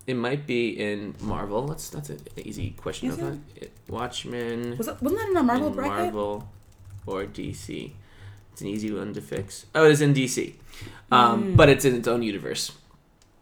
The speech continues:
Speaker 1: It's like they're all, there's, it, it's a universe where superheroes don't exist, and they're like, an-, they're all anti-heroes. They're all, like, regular people with superheroes or superhero powers.
Speaker 2: Hmm.
Speaker 1: Did you like three hundred?
Speaker 2: Yes.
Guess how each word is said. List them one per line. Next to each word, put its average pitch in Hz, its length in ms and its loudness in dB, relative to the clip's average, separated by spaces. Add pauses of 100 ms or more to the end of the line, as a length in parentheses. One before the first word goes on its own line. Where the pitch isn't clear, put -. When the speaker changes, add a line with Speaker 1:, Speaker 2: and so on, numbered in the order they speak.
(260)
Speaker 1:
It's 127 260 0
like 131 180 4
they're 143 120 8
all, 127 160 8
there's, 139 180 8
it, 147 220 6
it's 147 160 2
a - 180 2
universe 160 320 6
where 139 120 8
superheroes 143 420 8
don't 120 120 2
exist, 110 600 -4 (540)
and 113 100 0
they're 113 100 4
like, 107 220 -2
an-, 113 200 -6
they're 117 160 0
all 113 200 4
anti-heroes. - 840 -8 (200)
They're 135 120 4
all, 123 160 10
like, 120 120 4
regular 117 300 2
people 113 240 -4
with 101 100 -6
superheroes - 640 -10 (380)
or 117 140 6
superhero 107 420 -6
powers. - 360 -10 (480)
Speaker 2:
Hmm. 214 220 -2 (400)
Speaker 1:
Did 135 160 2
you 131 80 4
like 120 140 4
three 127 180 2
hundred? 117 360 -2 (3250)
Speaker 2:
Yes. - 360 0